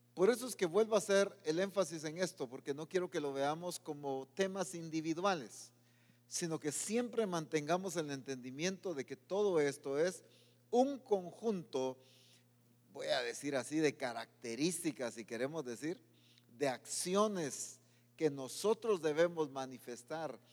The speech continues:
lograr tener en nuestra vida permanentemente y en abundancia, porque todo esto es expresión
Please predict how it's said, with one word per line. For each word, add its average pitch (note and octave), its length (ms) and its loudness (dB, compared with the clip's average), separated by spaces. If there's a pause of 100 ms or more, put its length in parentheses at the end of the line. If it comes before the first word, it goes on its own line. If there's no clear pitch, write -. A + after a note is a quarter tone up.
(300)
lograr D3+ 520 6
tener F3+ 380 4
en E3 160 0
nuestra G3+ 420 4
vida D#3+ 500 2
permanentemente D3 1080 -2
y B2+ 60 0
en B2+ 120 -10
abundancia, D#3 800 -4 (520)
porque F3+ 280 0
todo A3+ 360 8
esto G3+ 320 4
es G#3 320 2
expresión F#3 800 0